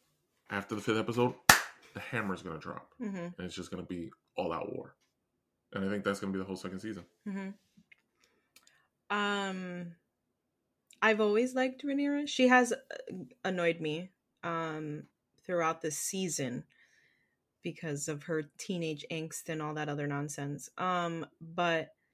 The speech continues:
Speaker 2: in this episode, she does exude strength and poise, I feel, um, because she, like I said, she's dealing with a whole lot.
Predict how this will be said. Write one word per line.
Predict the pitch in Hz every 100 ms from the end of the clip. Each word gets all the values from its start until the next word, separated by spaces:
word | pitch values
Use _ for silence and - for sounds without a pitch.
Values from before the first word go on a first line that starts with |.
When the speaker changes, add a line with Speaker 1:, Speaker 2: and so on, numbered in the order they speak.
| _ _ _ _ _ -
Speaker 2:
in | 208
this | 196 220 233 -
episode, | 190 190 185 180 170 165 165 175 _ _ _ _
she | - - - 196 190 185 - - 175
does | 214 226 240
exude | 214 175 170 180 170 165 170 170 - _ _ _ _ _ _ - -
strength | - - 185 180 247 285 - - _ -
and | 190 170
poise, | - 185 170 170 240 - - -
I | 165
feel, | 170 165 156 160 - - - - - -
um, | 196 185 170 165 165
because | 190 190 - 185 175 170 170 - _ _ _ _ _ _ _ _ _ _ _ _
she, | - - 226 226 220 214 - _ _ _ _ _ -
like | 233 247
I |
said, | 254 196 156
she's | 208 202
dealing | 269 277 247 220 214
with | 185 -
a | 170
whole | 156 - - - 220 214 214 214 214 214 214 214 214 214 214
lot. | 165 - -